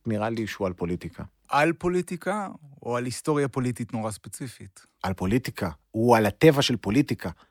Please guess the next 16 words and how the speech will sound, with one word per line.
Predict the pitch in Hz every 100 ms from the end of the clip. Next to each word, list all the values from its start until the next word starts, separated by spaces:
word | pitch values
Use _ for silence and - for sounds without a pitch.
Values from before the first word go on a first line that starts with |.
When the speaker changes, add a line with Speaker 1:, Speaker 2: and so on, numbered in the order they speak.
| _ -
Speaker 1:
על | 95
הטבע | - 156
של | -
כל | 117 - 190 190
פוליטיקה | 147 147 143 135
בפני | 123 107 120
עצמה, | 110 - 127
כלומר, | 113 117 110 101 - - - -
יש | 131
כאן | - 151
מפלגה | 139 - 123 131
שמתחילה | 135 117 - 117 117 110
מתשוקה, | 107 101 - 104 131 135
מזעם, | 117 98 110 127 113
ממשהו | 104 117 117 117
אמיתי, | 98 95 190